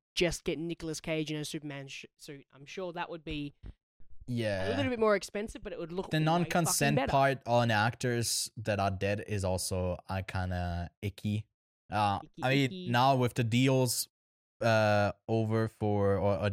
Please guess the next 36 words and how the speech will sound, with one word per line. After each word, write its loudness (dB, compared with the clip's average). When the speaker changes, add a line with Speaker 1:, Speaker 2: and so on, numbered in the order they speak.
Speaker 2:
or 2
done 0
for 2
now 4
for -2
the 2
strikes, 0
I -2
think -4
that -4
there, -2
there -2
are 2
some -2
rules 4
Speaker 1:
Yeah. -2
Speaker 2:
to 0
that, 4
a 2
bit 2
more 4
than 2
there 4
have 2
been 2
before 2
that, 2
but 0
it's, 0
it's -2
still, 4
it 0
still 0
is 0
a, 0
um, -4